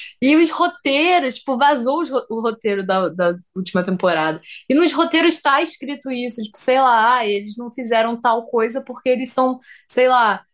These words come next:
o Jon Snow e a irmã dele lá, a Sansa, são ruins em geografia, eles não sabiam que tinha ido por esse lado." Uma merda dessa, sabe? Os roteiros são assim. E eu fico em choque. Fico em choque, caras. É terrível,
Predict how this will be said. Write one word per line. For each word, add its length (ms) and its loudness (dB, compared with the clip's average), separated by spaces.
o 360 0
Jon 240 0
Snow 480 2
e 100 2
a 260 2
irmã 360 -2
dele 260 0
lá, 200 2
a 40 0
Sansa, 320 -2
são 220 2
ruins 420 2
em 120 0
geografia, 760 -2
eles 220 -4
não 120 0
sabiam 440 0
que 80 -6
tinha 160 0
ido 120 -4
por 160 0
esse 260 -4
lado." 500 0
Uma 160 0
merda 340 0
dessa, 320 -2
sabe? 220 -2
Os 80 -8
roteiros 400 -2
são 160 -2
assim. 580 -2
E 40 0
eu 180 2
fico 260 -8
em 60 -2
choque. 480 -4
Fico 240 0
em 40 0
choque, 440 0
caras. 480 0
É 220 2
terrível, 760 0